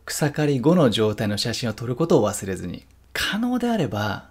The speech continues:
実際に草を刈っている作業の動画も撮影できれば完璧です。今の時代、スマホ一つで簡単に高画質の動画を撮影できます。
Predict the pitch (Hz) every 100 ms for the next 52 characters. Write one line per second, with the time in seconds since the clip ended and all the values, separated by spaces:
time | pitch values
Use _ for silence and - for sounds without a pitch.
0 | - 127 123 156 151 147 160 139 131 127
1 | 120 113 117 120 107 98 98 107 113 113
2 | - - 117 107 113 202 135 - 107 101
3 | 95 87 82 - - - - - 156 131
4 | 117 110 98 - - 156 156 165 - 156
5 | - - - 180 185 180 175 - 170 160
6 | 139 - 131 120 131 160 - 107 110 95
7 | 101 110 - -